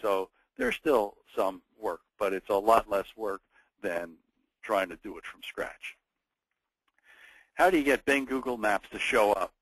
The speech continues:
for each record? Um, Derek, take a look at our sample applications. You can download them, see how it's done. We have a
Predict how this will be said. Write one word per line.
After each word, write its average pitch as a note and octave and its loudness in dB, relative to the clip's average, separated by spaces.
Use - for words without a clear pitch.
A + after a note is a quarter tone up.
for F#2+ -6
each F#2 -8
record? E2 -8
Um, C2+ -20
Derek, C#3+ 4
take B2 0
a G#2 -2
look C3 -2
at G#2+ 0
our G2 -4
sample A2 -2
applications. G#2+ -4
You G#2 -12
can E2 -18
download G#2+ -2
them, G#2+ -16
see A2 -8
how G#2 -2
it's - -12
done. D3 0
We G#2+ -2
have A2+ 4
a G2+ -4